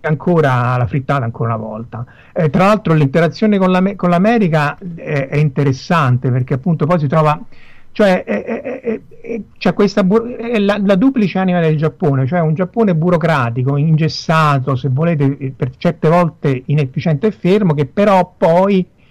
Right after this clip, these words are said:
eh, sa correttamente come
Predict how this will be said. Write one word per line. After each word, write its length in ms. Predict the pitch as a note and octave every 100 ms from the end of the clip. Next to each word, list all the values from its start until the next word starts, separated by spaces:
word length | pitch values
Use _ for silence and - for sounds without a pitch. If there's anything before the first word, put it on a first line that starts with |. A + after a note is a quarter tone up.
| _ _ _ _ -
eh, 320 | E3+ D#3 C#3+ - _ -
sa 500 | - - G3 G3 D3+ - - -
correttamente 1160 | - D#3 E3 E3 G#3 F#3+ F3 G3 F#3 E3 D#3+ D3
come 680 | - F#3+ D#3+ C#3 C3 B2+